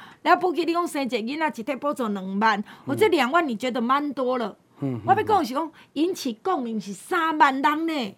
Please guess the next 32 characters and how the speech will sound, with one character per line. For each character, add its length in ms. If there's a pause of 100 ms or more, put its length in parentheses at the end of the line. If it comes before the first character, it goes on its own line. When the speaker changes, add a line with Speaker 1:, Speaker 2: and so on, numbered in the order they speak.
Speaker 1:
嗯。 200 (640)
Speaker 2:
一 80
个 120
薪， 260 (160)
一 100
个 120
人 160
的 80
薪 240
水 140
嘛， 160
无 140
一 40
定 140
三 180
万 160
六。 160
Speaker 1:
三 300
万 180
六， 280
一 60
个 60
人 200
是 60
一 160
个 240
月 80
的 60
薪 240
水 280
啦。 240
Speaker 2:
吼。 260